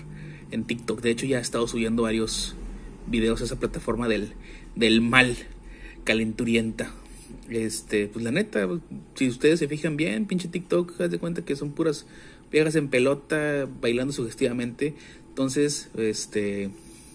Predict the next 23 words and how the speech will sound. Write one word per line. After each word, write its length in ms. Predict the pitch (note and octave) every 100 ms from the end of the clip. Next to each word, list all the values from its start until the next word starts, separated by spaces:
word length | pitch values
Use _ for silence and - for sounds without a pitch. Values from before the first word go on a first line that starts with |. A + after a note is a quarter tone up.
| - - - - - - - -
yo 180 | C3 C3
quiero 160 | C3 B2+
hacer 260 | A#2+ B2 - -
<laughs> 160 | - B2+
la 120 | A2+
diferencia. 580 | A2+ A2+ G#2+ G#2+ A2+ A#2 - - - - -
Nah, 240 | A#2+ F#2
no 300 | F#2+ A2 A2+
puedes 340 | A#2 G#2 F#2+
contra 240 | - F#2+ F#2
el 80 | E2+
enemigo. 400 | - - A#3+ - - - - - -
El 80 | F#3
enemigo 360 | G2 A2 A2+
es 80 | A2
muy 100 | B2+
poderoso. 560 | A#2 A#2+ A2+ G#2+ - - - - - - - - - -
Pero 180 | - -
bueno, 180 | - - - - -
ahí 140 | D#3 D3
está. 300 | - - - - - - -
Chéquense 340 | - C#3+ B2 -
bien. 140 | G3